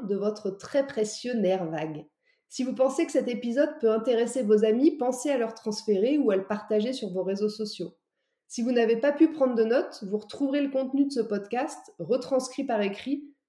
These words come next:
dans l'article de blog dédié à l'épisode sur mon site juliecoignet point com. Je vous invite également à vous abonner à ma newsletter pour ne rater aucun épisode du podcast, mais aussi pour suivre mon actualité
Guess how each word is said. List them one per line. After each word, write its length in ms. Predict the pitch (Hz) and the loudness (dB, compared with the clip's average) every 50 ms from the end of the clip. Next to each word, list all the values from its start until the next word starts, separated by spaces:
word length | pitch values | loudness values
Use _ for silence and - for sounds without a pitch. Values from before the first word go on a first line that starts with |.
| _ - | _ -4
dans 140 | 170 175 185 | 0 0 2
l'article 500 | 214 240 240 - - 311 285 - 254 233 | 0 0 -2 -4 -4 -4 -2 -2 0 2
de 100 | 208 226 | 2 2
blog 380 | 208 190 226 240 269 262 220 190 | 2 4 4 4 4 4 2 0
dédié 320 | 208 226 208 202 240 262 | 0 0 0 2 2 4
à 40 | 233 | 4
l'épisode 520 | 214 208 208 202 185 170 190 208 233 233 | 2 0 -2 -4 -4 -2 0 -2 -2 -4
sur 160 | - - 220 | -4 -6 -4
mon 160 | 202 196 208 202 | -2 -2 -2 -4
site 360 | - - 269 269 269 - _ _ - | -4 -6 -8 -8 -8 -12 _ _ -14
juliecoignet 600 | 180 170 214 240 233 214 208 - 208 202 214 226 | -8 -6 -4 -4 -4 -4 -2 0 0 0 0 -2
point 200 | 214 - 190 180 | -4 -6 -8 -8
com. 340 | 180 - 147 151 156 165 170 _ _ _ _ _ _ _ _ _ _ - - | -8 -8 -10 -10 -10 -14 -16 _ _ _ _ _ _ _ _ _ _ -10 -6
Je 60 | 190 | -4
vous 140 | 214 220 247 | 0 2 2
invite 260 | 254 254 330 320 320 | 4 4 4 4 2
également 420 | 269 220 233 233 240 262 311 311 | 2 2 2 0 2 0 0 0
à 40 | 269 | 0
vous 180 | 190 202 208 220 | 0 0 -2 0
abonner 380 | 233 214 247 262 240 269 269 | 0 0 0 0 0 2 2
à 60 | 262 | 2
ma 120 | 233 220 214 | 2 2 0
newsletter 540 | 214 220 220 202 208 208 208 202 196 208 269 330 - - - | 0 0 0 2 2 2 2 2 0 -2 -2 -2 -6 -10 -6
pour 120 | 202 196 | -2 0
ne 100 | 202 202 | 2 2
rater 300 | 208 220 220 214 294 285 | 2 2 0 0 2 0
aucun 260 | 277 269 277 285 285 | 0 2 2 2 2
épisode 480 | 285 277 277 - 240 208 220 233 208 196 | 2 0 -2 -4 -2 0 2 2 2 0
du 100 | 208 208 | -4 -4
podcast, 520 | - 208 202 202 - 240 254 330 381 - - - | -4 -4 -4 -4 -4 -6 -6 -6 -6 -10 -10 -4
mais 180 | 214 214 233 247 | -2 -2 0 0
aussi 480 | 254 233 - - - 294 - - - _ _ _ _ _ | -2 -2 -4 -4 -2 -2 -4 -4 -6 _ _ _ _ _
pour 200 | - 240 - - | -6 -6 -6 -4
suivre 260 | - - 320 302 285 | -2 0 0 0 2
mon 140 | 269 262 262 | 2 4 4
actualité 840 | 262 247 247 - 269 262 226 233 220 214 - 247 277 349 - - | 4 2 0 -2 -2 -2 0 -2 -4 -4 -4 -2 -2 -4 -4 -8